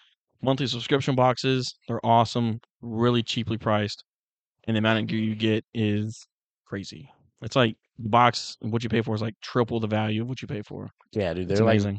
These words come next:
Speaker 2: I think it says, like, valued at, like, seventy-five to a hundred bucks, and I think you only pay a little bit more than that. Maybe, no, it's maybe, like, one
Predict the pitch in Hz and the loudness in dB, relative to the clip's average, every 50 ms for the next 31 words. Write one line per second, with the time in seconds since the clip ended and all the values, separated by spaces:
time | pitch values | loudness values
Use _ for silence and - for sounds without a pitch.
0 | - _ - 101 - 151 131 120 104 123 107 104 104 104 101 95 98 90 95 98 | -10 _ -12 -8 -4 -4 -2 -2 -2 -2 -2 -2 -2 -2 -2 -2 -2 -2 -2 0
1 | 95 95 87 87 90 90 90 87 - - - 90 95 95 92 - 87 87 92 92 | -2 -2 -2 -2 -4 -4 -6 -6 -8 -6 -6 -4 -6 -6 -8 -8 -8 -8 -8 -6
2 | 90 92 92 92 92 90 92 92 85 87 87 - - 95 87 87 85 - 98 90 | -6 -6 -6 -6 -8 -8 -8 -8 -6 -6 -6 -8 -8 -10 -10 -10 -10 -12 -12 -12
3 | - 92 85 87 87 - 92 82 85 85 82 82 90 85 - 85 85 76 62 71 | -10 -10 -10 -10 -10 -10 -10 -10 -10 -10 -10 -10 -10 -10 -8 -8 -10 -10 -10 -12
4 | 87 85 87 87 87 85 92 98 73 104 123 131 143 143 120 127 131 127 120 131 | -12 -14 -14 -14 -12 -10 -10 -8 -6 -4 -2 -2 0 0 0 -2 -2 -4 -4 -4
5 | 165 170 160 127 107 98 101 101 101 101 101 | -4 -4 -2 0 0 -2 -2 -2 -2 -4 -4